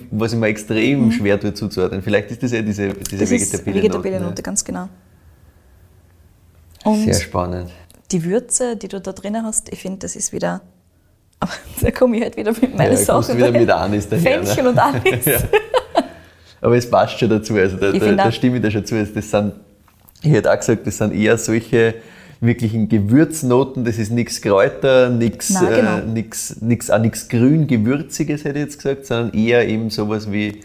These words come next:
Speaker 2: Ja, wie gesagt, Fenchel kommt mir da sehr stark entgegen und so ein bisschen Anisnoten auch.
Speaker 1: Ja, also eher, daher kommt wahrscheinlich auch diese vegetabile Noten alles so, das passt alles ganz gut zusammen, ja. Aber hätte ich mir schwer da, das zuzuordnen. Also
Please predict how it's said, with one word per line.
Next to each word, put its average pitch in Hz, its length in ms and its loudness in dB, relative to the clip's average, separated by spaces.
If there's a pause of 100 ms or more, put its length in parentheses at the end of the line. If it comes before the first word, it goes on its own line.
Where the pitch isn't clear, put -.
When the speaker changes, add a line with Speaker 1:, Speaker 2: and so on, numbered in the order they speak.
Speaker 2:
Ja, 214 120 -4
wie 247 80 -2
gesagt, 240 260 -6
Fenchel 202 380 -4
kommt 220 200 -12
mir 202 80 -8
da 208 80 -8
sehr - 200 -4
stark - 220 -12
entgegen 208 280 -10
und 208 140 -6
so 208 80 -8
ein - 20 -16
bisschen 214 160 -10
Anisnoten 190 640 -8
auch. 98 140 -4
Speaker 1:
Ja, 107 200 4
also 110 200 0
eher, 120 320 4 (920)
daher 113 280 2
kommt 135 240 0
wahrscheinlich 117 360 2
auch 107 120 2
diese 107 180 0
vegetabile 110 560 2
Noten 117 380 -2
alles 110 340 -2
so, 117 80 -4
das 107 160 -6
passt - 300 0
alles 110 200 -2
ganz 110 220 -8
gut 117 220 -8
zusammen, 98 260 -2
ja. 95 120 -4 (2000)
Aber 104 120 0
hätte 107 160 2
ich 110 60 2
mir 104 120 0
schwer 98 280 0
da, 104 140 2
das 98 220 -6
zuzuordnen. 92 640 -4 (500)
Also 101 200 -8